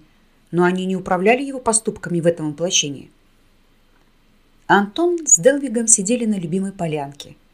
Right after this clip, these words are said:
укрывшись от палящих лучей солнца под раскидистой сосной. Создатель объявился в монастыре два дня спустя после трагических событий той ночи. К тому времени Санджи уже пришёл в себя,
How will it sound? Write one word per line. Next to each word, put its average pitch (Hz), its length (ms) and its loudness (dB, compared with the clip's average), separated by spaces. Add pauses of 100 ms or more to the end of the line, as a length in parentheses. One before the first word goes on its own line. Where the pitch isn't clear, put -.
(320)
укрывшись 156 680 0
от - 160 -14
палящих 220 540 0
лучей 160 260 -4
солнца 226 580 2 (320)
под 160 180 -4
раскидистой 190 800 -6
сосной. 127 600 -6 (920)
Создатель 160 540 0
объявился 165 480 2
в - 20 -6
монастыре 180 560 0 (400)
два 202 280 2
дня 208 180 0
спустя 226 560 0
после - 280 -6
трагических - 580 -4
событий 170 340 -8
той 170 160 -8
ночи. - 360 -8 (1000)
К - 60 -20
тому 269 220 4
времени 311 360 0
Санджи 254 480 2
уже 202 180 0
пришёл 202 320 0
в 170 60 -2
себя, 226 400 2